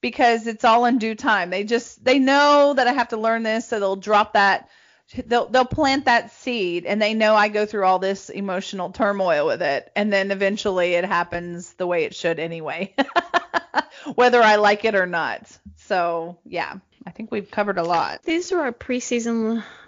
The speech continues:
Speaker 2: hopefully shorter episodes. <laughs> And we will, of course, be coming back and discussing these things in depth. We will be doing readings for people so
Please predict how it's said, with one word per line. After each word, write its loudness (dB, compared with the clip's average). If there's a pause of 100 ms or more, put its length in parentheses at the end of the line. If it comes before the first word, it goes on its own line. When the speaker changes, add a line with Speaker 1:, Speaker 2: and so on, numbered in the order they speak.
(440)
Speaker 2:
hopefully -2
shorter -2
episodes. -4 (300)
<laughs> -12 (380)
And -2
we -2
will, -2
of -8
course, -2
be -8
coming -2
back -2
and -8
discussing -8
these -6
things -8 (140)
in 0
depth. -4 (560)
We -2
will 2
be -2 (300)
doing 0
readings -2
for -2
people 0
so -6